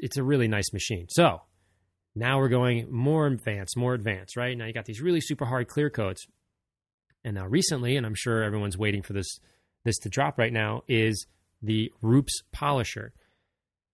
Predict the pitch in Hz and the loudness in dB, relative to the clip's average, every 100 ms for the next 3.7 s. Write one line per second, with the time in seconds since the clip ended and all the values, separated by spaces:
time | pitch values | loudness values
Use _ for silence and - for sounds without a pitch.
0 | _ _ - 127 107 170 175 170 156 120 | _ _ 2 4 6 6 8 6 4 4
1 | 135 127 117 127 113 113 117 120 131 107 | 2 4 2 2 2 4 4 2 0 0
2 | 117 107 107 110 - - 107 104 120 113 | 0 2 0 0 -6 -8 -8 -2 0 2
3 | 117 - 120 131 123 117 - | 0 0 2 4 4 2 -2